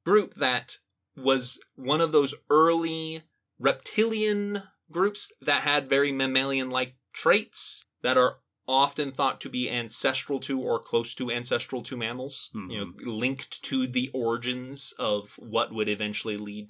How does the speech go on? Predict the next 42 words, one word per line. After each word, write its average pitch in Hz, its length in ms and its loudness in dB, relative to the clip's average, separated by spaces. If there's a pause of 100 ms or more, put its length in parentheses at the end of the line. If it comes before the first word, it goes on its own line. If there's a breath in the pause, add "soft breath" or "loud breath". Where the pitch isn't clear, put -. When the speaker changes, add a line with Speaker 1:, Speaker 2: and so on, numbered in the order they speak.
(120)
Speaker 1:
to 113 140 -12
mammals. 107 560 -6
Speaker 2:
Right. - 160 -16
We 131 100 2
talked 123 220 2
about 113 160 2
these 107 160 -2
a 98 40 -6
bunch 110 240 -2
in 104 60 -8
episode 107 400 -6
forty-seven, 107 840 -4
the 67 140 -8
early 110 340 -2
synapsids, - 720 -6
the 113 160 -6
Speaker 1:
Yes. 131 100 2
Speaker 2:
sometimes 139 420 4
proto-mammals. 95 1000 0
Speaker 1:
Yes. - 400 -2 (180 soft breath)
This 156 180 2
was 185 280 2
around 131 640 2
those 120 300 0
groups. 107 420 -6
Uh, 113 60 -6 (160)
I 101 100 0
don't 131 220 2
know 123 160 0
how 117 120 0
close, - 560 0
'cause 104 360 -4
the 110 100 0
articles 107 360 -2
didn't 104 200 -10
talk 113 220 -4
about 104 180 -2
its - 640 -10
exact 135 440 0
relation 120 340 0
to 110 100 -14
mammals, 110 520 -6